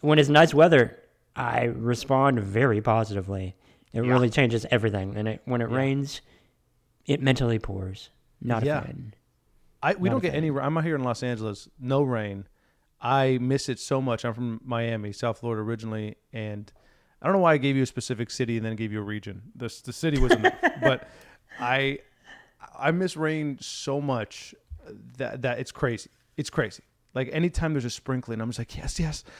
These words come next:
Speaker 2: I wanna be right by the window." Uh, uh, but I, I get it. Like, the constant of it is, is a different thing completely. And right now there's a hurricane passing through
Speaker 1: An
Speaker 2: Florida,
Speaker 1: intense
Speaker 2: probably.
Speaker 1: one.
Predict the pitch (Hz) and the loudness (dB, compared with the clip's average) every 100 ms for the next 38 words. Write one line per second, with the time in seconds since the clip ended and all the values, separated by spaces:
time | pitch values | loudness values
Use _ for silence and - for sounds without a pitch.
0 | - 131 131 123 117 120 120 113 113 113 | -12 -6 -4 -2 0 0 -2 -2 -4 -2
1 | 113 - _ _ _ _ - 110 - 123 | -4 -6 _ _ _ _ -14 -14 -8 -4
2 | 117 - 139 151 147 151 151 139 170 127 | -4 -2 4 6 6 4 -2 2 2 2
3 | 123 127 151 147 165 180 185 143 127 117 | -2 -2 -4 0 2 2 0 -2 0 0
4 | 117 _ _ _ _ _ _ 135 123 - | -4 _ _ _ _ _ _ -8 -8 -8
5 | - 123 151 143 127 131 101 - _ _ | -8 0 2 2 -2 -2 -4 -8 _ _
6 | _ 131 135 131 101 113 139 135 123 107 | _ -6 -2 -4 -4 0 2 2 0 -2
7 | 120 120 113 110 110 101 110 107 104 95 | -2 -2 -4 -6 -6 -6 -8 -6 -6 -8
8 | _ _ _ _ _ _ _ - 127 120 | _ _ _ _ _ _ _ -6 0 2
9 | 113 113 139 107 104 98 101 | 2 0 0 0 -2 -4 -8